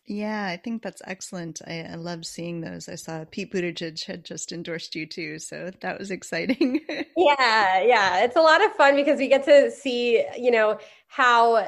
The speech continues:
Speaker 2: people in our district respond to those endorsements. And the nice thing is when we were doing petition signatures and knocking doors pre-pandemic, Pete had so much support here.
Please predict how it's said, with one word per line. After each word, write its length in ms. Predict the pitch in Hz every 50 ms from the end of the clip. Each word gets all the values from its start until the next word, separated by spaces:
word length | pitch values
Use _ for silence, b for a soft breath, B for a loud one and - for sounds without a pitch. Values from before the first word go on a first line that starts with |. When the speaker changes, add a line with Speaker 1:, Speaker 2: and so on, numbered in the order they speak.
| - - - 262
Speaker 2:
people 260 | - 269 277 269 262 254
in 120 | 247 233
our 80 | 226 220
district 340 | 202 208 208 - 226 214 214
respond 460 | 214 202 - - - 202 190 190 185
to 60 | 240
those 200 | 220 233 240 240
endorsements. 560 | 262 247 240 247 254 254 - 269 262 262 262
And 80 | 262 240
the 60 | 226
nice 240 | 226 220 233 262 254
thing 120 | 262 240
is 100 | 233 214
when 100 | 220 220
we 100 | 214 208
were 140 | 208 208 208
doing 300 | 202 214 214 208 202 202
petition 420 | - 214 - 277 294 285 - 285
signatures 640 | 269 - 214 196 214 202 202 - 214 202 202 202 196
and 120 | 208 202 196
knocking 360 | 196 196 196 196 208 202 196
doors 340 | 202 208 208 202 202 196 -
pre-pandemic, 960 | _ 214 202 202 226 196 175 180 190 214 226 220 202 185 190 190 190 - _ -
Pete 220 | - 294 302 285
had 160 | 294 269 196
so 220 | - - 277 233 233
much 220 | 233 208 202 -
support 420 | - 220 - - 208 185 - 196
here. 320 | - 165 170 - - 208